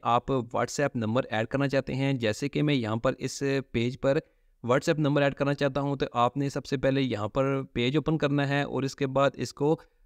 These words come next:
यहाँ से आपने ओपन कर लेना है। ओपन करने के बाद यहाँ पर आपने थ्री डॉट्स का एक बटन नजर आएगा, आपने यहाँ पर थ्री डॉट्स पर प्रेस करना है।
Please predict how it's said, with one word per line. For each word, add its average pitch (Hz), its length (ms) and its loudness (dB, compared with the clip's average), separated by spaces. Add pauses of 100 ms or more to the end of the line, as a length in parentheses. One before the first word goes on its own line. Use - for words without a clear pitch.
यहाँ 123 220 2
से 156 140 0
आपने 147 360 2
ओपन 120 300 0
कर 104 140 0
लेना 95 200 0
है। 101 140 -4
ओपन 170 280 0
करने 165 240 2
के 170 120 0
बाद 160 240 2
यहाँ 117 140 0
पर 147 140 2
आपने 147 380 2
थ्री 151 240 -2
डॉट्स 113 340 -2
का 147 100 0
एक 127 140 -4
बटन 110 200 -2
नजर 143 180 -2
आएगा, 139 240 2
आपने 123 380 0
यहाँ 110 140 0
पर 139 240 0
थ्री 147 360 -2
डॉट्स 107 360 0
पर 156 180 0
प्रेस 151 220 -2
करना 143 300 0
है। 147 220 0